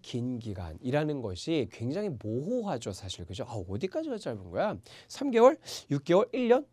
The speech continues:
업체를 기준으로 생각했을 때 일 년 정도도 짧은 거 아닌가? 이렇게 되기 때문에 이런 거 보통 이제 세모예요. 이렇게 조금 더 객관적이지 않은 지표는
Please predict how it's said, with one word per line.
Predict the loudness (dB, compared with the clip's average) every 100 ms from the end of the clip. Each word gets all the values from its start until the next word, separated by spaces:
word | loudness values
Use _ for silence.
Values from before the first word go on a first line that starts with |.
| _ -18 -16 6
업체를 | 6 6 4 8 10 10 8 6
기준으로 | 2 2 2
생각했을 | 2 -2 -2 -4 -2
때 | -4
일 | -2
년 | -2 0
정도도 | 0 0 0 0
짧은 | 0 0 2
거 |
아닌가? | 2 2
이렇게 | -2 -2 0
되기 | 0
때문에 | -2 -2 0
이런 | 0 0 -2
거 |
보통 | -6 -4 -4
이제 | -4
세모예요. | -8 -6 -2 -2 -2
이렇게 | -2 -2 -2 -6
조금 | -8 -8 -8 -8
더 |
객관적이지 | -4 -4 -2 -2 0 -2 0 0
않은 | 0 0 -2 -4 -6
지표는 | -12 -10 0 0 0